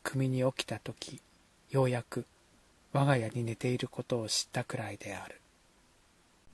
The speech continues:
明くる朝もなかなか目が覚めなかった。甥の松次郎が何度も外へ来て呼んだが、頭が重くて返事もできなかっ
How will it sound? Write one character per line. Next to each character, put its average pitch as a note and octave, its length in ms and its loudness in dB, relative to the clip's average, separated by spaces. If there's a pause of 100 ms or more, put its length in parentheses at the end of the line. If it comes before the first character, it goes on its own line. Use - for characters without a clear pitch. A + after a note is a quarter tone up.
(220)
明 A#2 80 2
く C#3+ 160 6
る C3 160 6
朝 G#2+ 240 -4
も A2 140 -12 (400)
な C3 100 4
か B2+ 140 6
な B2 100 2
か B2 140 2
目 B2+ 120 2
が A#2+ 120 -2
覚 - 180 -6
め B2 100 -2
な A2+ 120 -8
か - 140 -14
っ - 20 -18 (180)
た。 - 140 -16 (1000)
甥 C#3 220 8
の C3 160 6
松 C3 300 4
次 A#2+ 140 4
郎 G#2+ 240 -4
が G#2+ 140 -10 (300)
何 D#3 240 10
度 A2+ 100 -2
も A#2 100 -2
外 C3 340 2
へ A#2 60 -2
来 - 120 -12
て A#2 200 -2
呼 A#2 120 0
ん B2 100 -2
だ A#2 140 -2
が、 G2+ 160 -12 (480)
頭 C3 340 4
が A#2 140 -2
重 A#2 180 -4
く - 100 -12
て - 160 -4
返 C3 280 4
事 C#3 100 4
も A2 160 0
で G#2 140 -8
き - 100 -8
な G#2+ 140 -8
か - 100 -12
っ - 40 -20